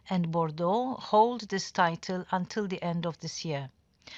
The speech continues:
Under the European Industrial Strategy, the Commission is developing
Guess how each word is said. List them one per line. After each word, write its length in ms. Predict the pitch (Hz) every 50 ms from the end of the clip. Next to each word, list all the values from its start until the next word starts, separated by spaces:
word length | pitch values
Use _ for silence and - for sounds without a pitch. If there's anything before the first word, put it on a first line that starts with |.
| - - - -
Under 240 | - 185 180 190
the 100 | 175 170
European 480 | 190 190 185 185 180 - - 247 254 240
Industrial 640 | 233 208 185 180 202 190 170 - - - 185 180
Strategy, 720 | 175 - - - - 220 190 165 - - 147 139 - 135 139
the 140 | 139 165 -
Commission 560 | - 180 165 180 208 220 - - 226 208 185
is 120 | 180 165
developing 640 | - 180 151 - 185 185 214 - - 180 170 175 165